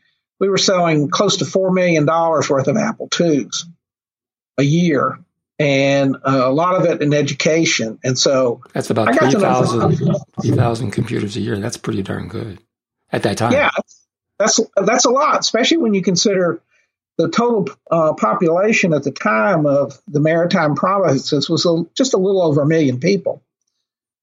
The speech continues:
Speaker 1: And, uh, so it was pretty impressive. And, and, you, and the other, the other thing that I think was very interesting was that the people that were selling computers then were some of the brightest people that you could get. I mean, you didn't,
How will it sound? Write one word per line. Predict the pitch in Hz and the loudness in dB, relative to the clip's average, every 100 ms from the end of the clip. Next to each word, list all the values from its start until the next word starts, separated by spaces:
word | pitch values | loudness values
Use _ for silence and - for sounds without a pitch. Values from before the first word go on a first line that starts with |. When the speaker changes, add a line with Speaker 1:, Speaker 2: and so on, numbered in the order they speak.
| _ _ | _ _
Speaker 1:
And, | 160 147 143 139 139 | 0 2 2 2 2
uh, | 135 131 214 | 0 -2 -4
so | - 180 | 0 2
it | |
was | 170 | 0
pretty | 170 262 214 | 0 0 0
impressive. | 170 196 185 160 123 - _ - | 0 0 0 0 -2 -8 _ -4
And, | 151 151 - | 0 0 0
and, | 202 208 | 0 2
you, | 226 - - | 0 -4 -4
and | 208 | 0
the | 240 | 2
other, | 320 262 | 2 2
the | 196 220 | 2 2
other | 233 | 2
thing | 226 196 | 2 2
that | 165 | 2
I | 147 | 2
think | 165 | 2
was | 139 143 - - _ 190 | 0 0 -4 -12 _ -2
very | 180 160 | 0 2
interesting | 180 180 151 156 143 | 2 0 0 0 0
was | 147 151 - | 2 2 2
that | 156 - _ - _ _ _ | 0 -2 _ -20 _ _ _
the | 175 | -4
people | 175 339 330 196 | 0 0 2 2
that | 156 | 2
were | 165 151 147 - | 0 0 -4 -6
selling | - - 254 233 165 | -4 0 0 2 0
computers | 156 139 240 220 160 - | -2 0 0 2 0 0
then | 165 160 143 | 2 2 2
were | 143 | 0
some | - 240 | 0 2
of | 165 | 0
the | |
brightest | - 151 196 170 151 175 | 0 0 2 2 0 0
people | 190 180 113 | -2 0 -2
that | 139 135 | -2 -4
you | |
could | 131 131 | -4 -2
get. | 175 156 - | 0 0 -2
I | 147 | -8
mean, | 143 175 | -6 -2
you | 202 | 0
didn't, | 180 - | -2 -4